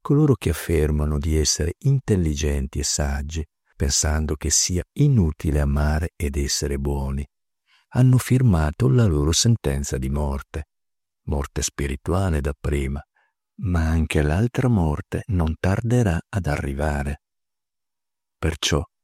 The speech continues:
è necessario che oggi stesso vi decidiate a comprendere dove risiedono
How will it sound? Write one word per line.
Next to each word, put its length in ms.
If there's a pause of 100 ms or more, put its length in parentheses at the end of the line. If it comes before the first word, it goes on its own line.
è 60
necessario 880
che 140
oggi 340
stesso 680
vi 200
decidiate 960
a 160
comprendere 840
dove 360
risiedono 840